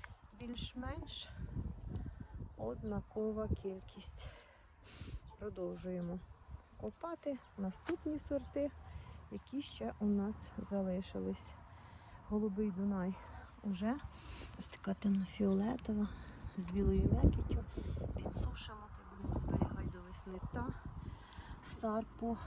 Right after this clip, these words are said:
Уна. Ось така. Та приступаємо до інших Сарпо Кіфлі та просто Сарпо Міра.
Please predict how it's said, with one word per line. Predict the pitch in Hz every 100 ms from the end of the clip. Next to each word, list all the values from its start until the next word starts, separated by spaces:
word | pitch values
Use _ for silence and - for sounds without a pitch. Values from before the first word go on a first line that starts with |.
| - - - -
Уна. | 196 180 175 170 170 - - - - - - - - - - 196
Ось | - -
така. | - - 156 170 - - - - - - - - - - - - -
Та | - -
приступаємо | - - - 339 320 285 247
до | 220
інших | 208 208 214 - 202 -
Сарпо | 202 208 - 214 -
Кіфлі | 370 - 302 285 - -
та | -
просто | - 277 - 233
Сарпо | - 190 190 -
Міра. | 196 185 180